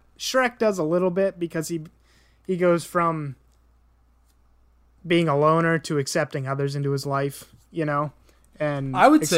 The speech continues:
Speaker 1: accepting
Speaker 2: I would say there's growth in, in that, uh, in Shrek's character for sure.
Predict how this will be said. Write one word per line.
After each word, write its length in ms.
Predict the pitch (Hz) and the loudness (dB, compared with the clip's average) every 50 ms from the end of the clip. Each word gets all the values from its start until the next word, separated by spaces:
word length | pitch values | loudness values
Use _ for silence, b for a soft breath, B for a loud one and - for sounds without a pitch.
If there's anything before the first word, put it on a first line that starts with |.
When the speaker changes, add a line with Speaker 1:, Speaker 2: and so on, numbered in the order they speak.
| 156 151 | 4 4
Speaker 1:
accepting 220 | 143 170 160 156 - - - - | 2 0 -2 -2 -4 -6 0 4
Speaker 2:
I 80 | 147 196 | 4 4
would 160 | 247 254 - | 4 4 2
say 220 | - 170 147 143 | 2 4 4 4
there's 280 | 131 131 127 117 110 107 | 4 2 0 -2 -4 -8
growth 440 | 101 - 117 120 113 110 104 - 110 | -8 -4 -2 0 0 0 0 -2 -6
in, 220 | 104 101 98 104 104 | -8 -8 -8 -10 -8
in 260 | 117 110 107 104 101 | -6 -6 -4 -4 -4
that, 220 | 101 98 95 101 - 107 | -4 -4 -6 -8 -6 -4
uh, 260 | 104 101 98 95 95 | 0 0 0 0 -2
in 140 | 98 101 101 | -6 -10 -10
Shrek's 380 | 95 - - 131 131 - - - | -12 -8 -4 -4 -4 -4 -6 -8
character 360 | - 101 98 95 - 110 98 | -8 -8 -8 -6 -8 -10 -10
for 120 | 92 110 - | -10 -10 -14
sure. 380 | - - 113 117 107 95 - | -12 -12 -12 -10 -12 -12 -14